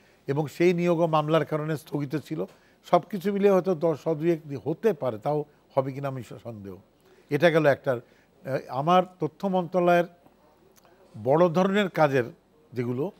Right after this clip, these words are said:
আমাদের সব কাজ কিন্তু পূর্ত মন্ত্রণালয় করে।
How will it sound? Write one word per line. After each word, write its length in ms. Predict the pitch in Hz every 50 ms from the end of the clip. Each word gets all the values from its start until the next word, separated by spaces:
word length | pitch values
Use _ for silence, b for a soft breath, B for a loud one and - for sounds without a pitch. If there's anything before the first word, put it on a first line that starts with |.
| b b b b b b
আমাদের 320 | - 131 139 160 156 165
সব 200 | 151 - - 202 196 - _
কাজ 260 | - 175 170 - -
কিন্তু 320 | - 170 156 156 175 170 175 - _ _ _ _ _ _
পূর্ত 220 | 196 190 - -
মন্ত্রণালয় 480 | 185 160 147 131 - 143 135 127 120 117
করে। 280 | - - 110 92 87